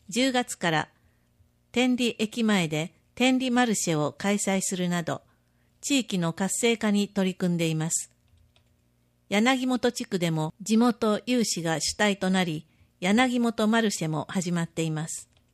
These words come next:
天理市総合政策課主事、島田博樹さん。お知らせ。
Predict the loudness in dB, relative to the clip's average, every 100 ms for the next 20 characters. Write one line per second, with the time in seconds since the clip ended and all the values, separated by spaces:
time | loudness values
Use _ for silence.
0 | _ _ _ _ _ _ _ _ _ _
1 | _ 2 2 0 -2 -4 -4 -2 0 2
2 | 2 0 0 -2 -2 -2 -6 -10 -4 -4
3 | -4 _ -6 -4 -4 -8 _ _ _ -8
4 | -2 0 0 -2 -2 -4 -4 -8 -8 -8
5 | _ _ _ _ _ _ _ _ _ _
6 | _ _ _ _ _ _ _ _ _ _
7 | _ _ _ _ -4 0 0 0 0 -4
8 | -4